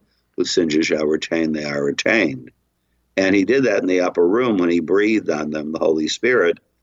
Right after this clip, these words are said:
from his human nature. So if you should say, "Well, I don't need a priest,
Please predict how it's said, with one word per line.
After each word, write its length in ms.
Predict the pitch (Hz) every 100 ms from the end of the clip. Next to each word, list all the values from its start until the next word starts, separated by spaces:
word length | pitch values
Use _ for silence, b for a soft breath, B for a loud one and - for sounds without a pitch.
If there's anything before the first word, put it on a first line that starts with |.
| _ _ -
from 280 | 117 113 107
his 280 | 92 85 -
human 360 | 85 78 78
nature. 580 | 101 120 117 - 62 58 _ - B B B
So 160 | - 113
if 80 | 110
you 100 | 120
should 240 | - 98
say, 380 | - 147 143 101
"Well, 220 | 98 95
I 100 | 104
don't 140 | 110 104
need 160 | 90
a 40 | 87
priest, 680 | - 139 101 92 - -